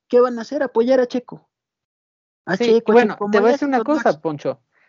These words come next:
Speaker 2: y por naturaleza, obviamente, creo que este, este año Checo fue dócil,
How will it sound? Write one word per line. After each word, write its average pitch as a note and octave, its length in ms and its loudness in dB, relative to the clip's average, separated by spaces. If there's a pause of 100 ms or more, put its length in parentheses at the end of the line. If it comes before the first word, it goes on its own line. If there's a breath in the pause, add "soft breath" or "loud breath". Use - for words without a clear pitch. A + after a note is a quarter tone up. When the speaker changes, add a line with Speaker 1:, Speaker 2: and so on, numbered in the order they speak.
(160 soft breath)
Speaker 2:
y G#3+ 120 -8
por G#3+ 180 0
naturaleza, G#3+ 800 -2
obviamente, G#3 640 -4
creo G3+ 200 -4
que G#3+ 100 -6
este, F#3+ 400 -2
este E3 220 -4
año D#3 280 -4
Checo F3 680 -2
fue - 360 -2
dócil, D3+ 640 -2